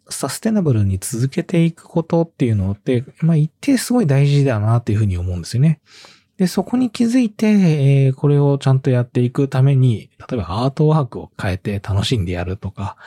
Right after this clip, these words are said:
えー、ホストを変えて誰でも進められるような体制作るとか、あるいは、えーと、スマホだけでもお手軽に誰でも撮れる、えー、環境を整えてあげるとかっていったような、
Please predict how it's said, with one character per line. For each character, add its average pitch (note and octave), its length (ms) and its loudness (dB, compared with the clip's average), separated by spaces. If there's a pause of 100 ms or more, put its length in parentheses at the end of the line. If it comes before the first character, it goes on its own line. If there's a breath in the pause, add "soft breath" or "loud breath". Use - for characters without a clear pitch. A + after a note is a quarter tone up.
(400 loud breath)
え A2 200 2
ー、 - 40 -2
ホ - 160 -6
ス - 140 -10
ト D3 180 0
を C3+ 100 -2
変 C3+ 160 0
え C3 60 0
て C3 240 0
誰 A2 240 -2
で D#3 80 0
も D3+ 120 2
進 C#3+ 300 0
め C#3+ 100 4
ら C#3+ 140 2
れ D3 120 2
る D3 60 2
よ D3 120 2
う - 20 -4
な E2+ 80 -6
体 F2 220 -8
制 F2 320 -8
作 - 260 -8
る E2+ 120 -8
と - 120 -16
か、 - 300 -20 (600 loud breath)
あ E3+ 60 -2
る G#3+ 80 2
い A3+ 60 0
は、 G2 260 -2
え F2+ 100 -4
ー F#2+ 40 -6
と、 G2+ 100 -8
ス - 200 -4
マ B2 80 4
ホ E3 120 2
だ E3+ 120 0
け E3 140 -2
で D3 60 0
も E2 220 -8
お D#2+ 60 -10
手 B2 120 -2
軽 A#2+ 220 2
に A2+ 220 0
誰 G#2 200 -2
で B2+ 80 2
も B2+ 120 2
撮 C3 120 -2
れ C3+ 120 2
る、 - 280 -6
え D3 120 0
ー、 G#2+ 40 -2
環 G#2 240 -2
境 G2 140 -4
を - 20 -4
整 A2 320 -2
え G2+ 60 0
て F#2+ 120 -8
あ F2 80 -8
げ F2+ 100 -8
る F2+ 120 -6
と F#2+ 120 -10
か F#2+ 140 -8
っ - 40 -12
て - 160 -10
い A#2+ 80 -2
っ - 20 -4
た - 140 -4
よ D#3 140 2
う D#3 40 2
な、 D3+ 240 2